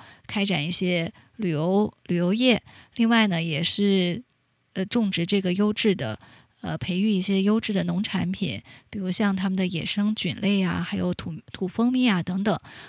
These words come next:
呃，通过这些特色的这个村味儿文化吧，实现农村的产业振兴。呃，相信我们最后啊，看到这个在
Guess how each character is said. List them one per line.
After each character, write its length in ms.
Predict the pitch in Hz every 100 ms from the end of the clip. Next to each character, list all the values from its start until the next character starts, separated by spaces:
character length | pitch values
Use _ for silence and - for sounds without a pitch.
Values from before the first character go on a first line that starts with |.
| - -
呃， 120 | 190
通 200 | - 214
过 120 | 220
这 160 | 208 196
些 220 | - 190
特 260 | - 233
色 160 | 208 214
的 140 | 175
这 140 | 165 180
个 280 | 170 143 190 - -
村 280 | - 269 285
味 80 | 294
儿 120 | 196
文 220 | 143 117
化 240 | - 202
吧， 240 | 165 135 135
实 240 | - 170
现 380 | 180 233 214 - - - - _
农 200 | 202 170
村 240 | 185 202
的 280 | 196 180 147
产 280 | - - 117
业 400 | 185 202 180 175 - _ _ -
振 200 | 247 196
兴。 300 | - 220 240 - - - -
呃， 500 | 220 185 180 170 165 - _ _ _ _ _ _ _ _ _ _ _ _ -
相 200 | 247 262
信 160 | 269
我 60 | 190
们 100 | 151
最 140 | 202
后 220 | 202 220
啊， 180 | 175 151
看 220 | 175 220
到 160 | 190 156
这 160 | - 175
个 240 | 156 120 - - -
在 560 | 208 185 156 131 127